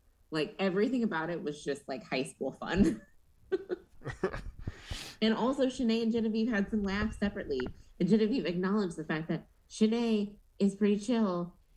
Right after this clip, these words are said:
Speaker 1: and it's, she's having fun with her.
Speaker 2: Yeah, thi-, this date was all I needed to know that this hatchet is officially buried.
Speaker 1: Mm-hmm.
Speaker 2: Like, there wasn't, there wasn't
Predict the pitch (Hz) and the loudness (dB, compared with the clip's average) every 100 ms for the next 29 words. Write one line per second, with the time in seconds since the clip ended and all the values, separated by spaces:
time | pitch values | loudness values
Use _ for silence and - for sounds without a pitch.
0 | - 196 208 202 - _ _ - 233 214 | -2 2 2 -2 -14 _ _ -4 2 2
1 | 175 220 - 240 226 160 - - - - | 2 -2 -2 0 2 0 -4 -14 -14 -20
2 | _ _ _ _ - 214 226 127 139 202 | _ _ _ _ -16 -4 -2 -2 2 2
3 | 208 156 156 226 - - 180 180 151 143 | 2 -4 -2 -2 -4 0 2 2 -4 -14
4 | - - - 160 147 131 123 127 131 123 | -16 -20 -16 -2 0 0 -2 0 2 0
5 | 117 110 107 101 95 104 _ _ - - | -2 -4 -6 -6 -6 -8 _ _ -20 -20
6 | - - _ _ - _ - 120 113 104 | -20 -20 _ _ -20 _ -10 -4 -2 -2
7 | 95 87 113 120 117 - - - 80 - | -6 -12 -10 -4 -4 -4 -12 -10 -10 -10
8 | - - 87 104 82 - - - 62 - | -12 -10 -12 -12 -14 -12 -10 -10 -12 -12
9 | - - - - - _ _ _ _ _ | -14 -12 -14 -16 -20 _ _ _ _ _
10 | _ 339 330 381 403 494 - - _ _ | _ 4 6 4 0 -4 -16 -20 _ _
11 | _ 135 139 143 139 139 143 143 - _ | _ -6 -2 -2 0 0 0 -4 -6 _
12 | - _ _ 117 117 117 120 120 131 117 | -20 _ _ -10 -8 -4 -4 -4 -6 -8